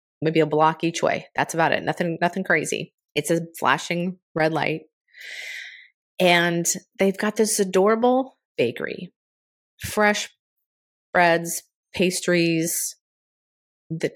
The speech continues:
coffees. They have a little bit of shopping, and they've got some dips and spreads and nuts and snacks and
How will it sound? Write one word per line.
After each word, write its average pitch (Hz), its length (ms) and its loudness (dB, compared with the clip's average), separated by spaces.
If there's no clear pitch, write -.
coffees. 180 480 2
They 160 100 2
have 160 520 -2
a 160 40 -4
little 170 300 2
bit 160 140 0
of 147 100 -4
shopping, 175 520 0
and 156 100 -6
they've 156 100 -4
got - 200 -2
some 151 240 -8
dips 185 540 0
and 147 400 -4
spreads 165 640 0
and 156 240 0
nuts - 540 0
and 151 260 -2
snacks - 840 0
and 143 340 -2